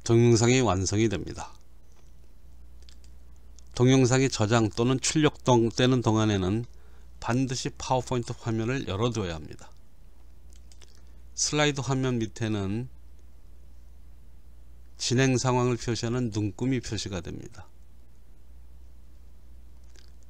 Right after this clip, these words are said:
그리고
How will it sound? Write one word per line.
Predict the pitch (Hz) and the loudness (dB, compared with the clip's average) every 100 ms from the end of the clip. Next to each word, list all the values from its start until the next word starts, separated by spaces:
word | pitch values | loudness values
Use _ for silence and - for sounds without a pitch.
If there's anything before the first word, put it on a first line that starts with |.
| - - - - - - - - - - - - - - - - - - - - - - | -16 -16 -16 -16 -16 -16 -16 -16 -16 -16 -16 -16 -16 -16 -16 -16 -16 -16 -16 -16 -16 -16
그리고 | - 101 107 139 143 | -10 -6 2 2 2